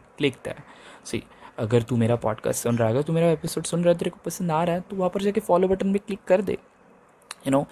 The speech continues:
ताकि तेरे को मेरे आगे के आने के एपिसोड, जो पॉडकास्ट का एपिसोड्स आएगा, उसका notifications मिलता रहे, updates मिलता रहे।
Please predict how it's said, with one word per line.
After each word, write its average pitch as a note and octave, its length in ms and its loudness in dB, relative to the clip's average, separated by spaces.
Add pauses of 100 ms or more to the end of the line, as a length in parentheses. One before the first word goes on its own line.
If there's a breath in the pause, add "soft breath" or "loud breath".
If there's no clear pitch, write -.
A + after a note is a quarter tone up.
(300 loud breath)
ताकि C3+ 200 0
तेरे D#3 220 4
को D3 180 0
मेरे A#2 200 2 (140)
आगे A#2 360 -4
के B2 220 -4
आने A2 280 0
के - 120 -6
एपिसोड, A2+ 460 -2
जो A2+ 140 2
पॉडकास्ट A2 440 -2
का - 60 0
एपिसोड्स - 400 -6 (100)
आएगा, C#3+ 280 2 (140)
उसका A#2+ 380 2
notifications A#2 800 -4
मिलता B2 220 2
रहे, A#2+ 200 2
updates A2 380 -2
मिलता C#3+ 260 0
रहे। C#3 200 0